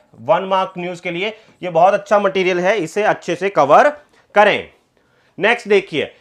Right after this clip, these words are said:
India and the U A E holds talks on food security cooperation। इंडिया और यूएई ने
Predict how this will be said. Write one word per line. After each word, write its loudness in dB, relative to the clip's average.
India 0
and 0
the 0
U -2
A 0
E -2
holds -2
talks 2
on -2
food -8
security -4
cooperation। -2
इंडिया -2
और 0
यूएई -4
ने -4